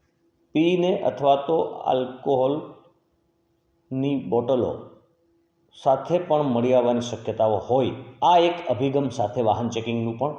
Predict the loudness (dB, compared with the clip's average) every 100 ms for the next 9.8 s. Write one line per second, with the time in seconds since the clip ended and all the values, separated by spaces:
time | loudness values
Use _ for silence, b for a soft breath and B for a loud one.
0 | -4 0 0 -2 -6 -6 -4 -2 -2 -4
1 | -8 -8 -10 -16 -20 _ _ _ _ _
2 | _ _ _ _ _ _ _ _ b b
3 | b b _ 4 4 2 -2 -10 -16 -20
4 | _ _ _ _ _ _ _ _ _ _
5 | b b b b -2 4 4 2 -4 -14
6 | -20 _ _ _ _ -6 2 4 4 0
7 | -4 -2 2 2 2 -2 2 2 2 0
8 | -2 0 2 2 0 -4 -4 0 0 0
9 | 0 -2 -6 2 2 2 0